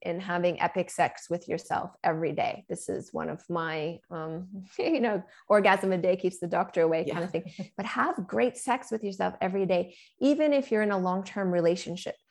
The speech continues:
Speaker 1: so that the pressure in the coming together with another for a sexual experience isn't, "I need to get off." It's, "Ooh, what can we discover?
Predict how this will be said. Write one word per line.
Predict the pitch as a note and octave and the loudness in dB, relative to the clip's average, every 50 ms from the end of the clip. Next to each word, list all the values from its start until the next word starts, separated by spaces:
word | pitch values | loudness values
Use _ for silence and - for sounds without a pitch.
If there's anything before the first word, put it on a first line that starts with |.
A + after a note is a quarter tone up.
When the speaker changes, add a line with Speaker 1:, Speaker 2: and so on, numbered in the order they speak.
| _ _ _ | _ _ _
Speaker 1:
so | - G#3+ A3 | -2 0 4
that | G#3 G#3+ - - - | 4 4 2 2 -2
the | G3+ | -4
pressure | G3+ - - - - G#3 A3 C4 C4 - - A3+ E3+ D3 D3+ F3+ - _ _ _ _ _ _ _ | -4 -4 -8 -2 2 4 4 4 2 0 2 2 2 2 2 -2 -8 _ _ _ _ _ _ _
in | G#3 A3+ A#3+ A#3+ B3 | 8 8 8 8 6
the | A#3 | 4
coming | A3+ - - A3+ G#3+ G#3 G3+ G#3 | 2 0 -2 0 0 0 0 -2
together | - G3+ F3+ E3+ F#3+ F#3 F#3+ F#3+ G3+ F#3+ | 0 -2 0 2 4 4 4 4 4 4
with | F3 F3 F3 - | 2 2 2 0
another | E3+ E3+ E3+ E3+ E3+ E3 F3 D#3 E3 | -2 -2 0 0 2 2 2 2 2
for | - - F3 | 0 -2 -2
a | F3 F3+ | -2 -2
sexual | - - F3 F3 - - F3 E3 | 0 -2 -2 -2 -2 0 0 0
experience | D#3+ - - - G3+ A3+ A#3+ A3 A3 - - - - _ _ _ | 0 0 -4 -2 0 0 0 0 -2 -6 -16 -20 -20 _ _ _
isn't, | - G#3+ A3+ A3+ A#3+ A3 A#3 - | 8 8 8 8 6 4 2 0
"I | - F#3 F#3+ | 0 2 4
need | F#3+ F#3+ F#3+ G3+ G3 - | 4 4 4 4 2 -2
to | - F3 | -4 -4
get | D#3 F3 E3+ - - | -2 -2 -2 -2 2
off." | - F3+ F3+ E3 D#3+ F3+ - - _ | 2 4 4 4 2 -2 -6 -8 _
It's, | - F#3 F3+ - - - - - _ _ _ _ - | 0 2 2 0 -2 -10 -14 -16 _ _ _ _ 2
"Ooh, | D4 E4+ E4+ C#4 G3+ F3+ D#3+ | 4 6 6 6 6 4 4
what | F#3 G#3+ - | 2 0 -2
can | - - D#4 D4+ B3 | -8 -8 -4 -2 0
we | G#3 | 0
discover? | G#3+ E3+ F3 F#3 - - - - F3 E3+ D#3+ - - - - | 0 0 -2 -4 -6 -6 0 2 2 2 2 -2 -6 -8 -12